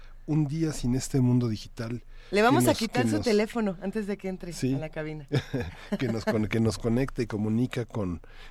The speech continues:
Speaker 1: cues-, cuestiones muy prioritarias que son, este, los recursos en el banco, este, las, las cuentas por pagar, las calificaciones, las,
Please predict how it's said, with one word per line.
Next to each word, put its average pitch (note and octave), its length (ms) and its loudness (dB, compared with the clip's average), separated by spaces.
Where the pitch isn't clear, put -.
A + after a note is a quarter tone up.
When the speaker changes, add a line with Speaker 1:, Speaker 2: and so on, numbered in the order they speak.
Speaker 1:
cues-, B2 300 -2
cuestiones D3+ 400 2
muy D3+ 140 6
prioritarias A#2+ 720 -2
que G2+ 100 -8
son, G#2+ 400 -4
este, - 260 -8
los F#2 160 -6
recursos G#2+ 520 -6
en F#2 100 -2
el F2 140 -4
banco, G#2+ 760 0
este, F2 540 -8
las, E2 260 -8
las - 180 -6
cuentas G2 300 -6
por F2 180 -10
pagar, A2 440 -6
las G#2 140 -8
calificaciones, G2+ 1160 -4
las, - 460 -2